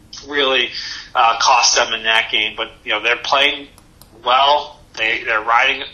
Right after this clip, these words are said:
a wave right now. Uh, if Jacksonville can knock them off,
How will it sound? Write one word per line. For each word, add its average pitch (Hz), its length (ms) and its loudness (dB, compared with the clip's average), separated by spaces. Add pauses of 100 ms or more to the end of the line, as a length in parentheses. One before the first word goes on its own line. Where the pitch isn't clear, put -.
(140)
a 113 160 -4
wave 123 380 -2
right 131 260 2
now. 151 460 0
Uh, 110 300 2
if - 80 -10
Jacksonville 131 540 0
can 120 160 -12
knock 131 280 0
them 110 160 -10
off, 139 420 0